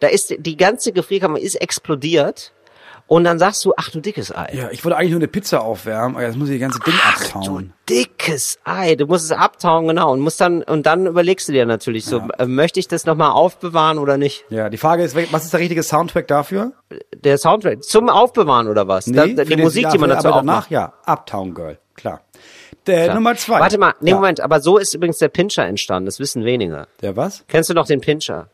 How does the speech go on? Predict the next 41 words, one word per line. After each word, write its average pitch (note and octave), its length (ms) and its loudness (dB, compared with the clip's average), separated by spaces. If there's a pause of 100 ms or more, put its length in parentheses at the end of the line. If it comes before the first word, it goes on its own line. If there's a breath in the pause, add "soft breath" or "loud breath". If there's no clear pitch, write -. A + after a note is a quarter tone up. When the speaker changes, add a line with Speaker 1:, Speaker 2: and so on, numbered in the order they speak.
Speaker 2:
Nein. D2+ 220 -12 (440 loud breath)
Speaker 1:
Das C3+ 160 2
ist D#3+ 140 -4
ja D#3 100 4
der D#3+ 180 4
Hit, D3 340 -4
ne? B2 300 -4
Bei B2+ 200 4
zum C3+ 180 -6
Beispiel C3+ 240 -2
Bowlingbahnen, A#2 800 0
da A#2+ 80 -4
stellst - 360 0
du D#3+ 80 -4
so B2+ 100 0
eine B2 340 -2
fünf D#3+ 340 -6
Liter E3+ 520 -4 (380 loud breath)
in B2+ 160 -2
so B2+ 60 0
einer C3 160 0
Kanne E3 360 0
hin. F2 340 -4 (320)
Bier. F2+ 500 -2
Speaker 2:
Ach - 100 -4
so, G#3 240 -4
ja, B2+ 320 -6 (140)
klar. B2 300 -6 (100)
Speaker 1:
Weißt B2 260 0
du? A3 200 -2
Speaker 2:
Mhm. D#3 320 -2
Speaker 1:
Und C#3 160 0
das F#3 160 2
ist A#3+ 140 -6
eigentlich F#3 360 -2
das, E3 240 -8
das E3+ 160 0
ist D#3+ 220 -10
das D#3+ 100 -6
abgetaute E3+ 840 0
Weizen. A2+ 540 -2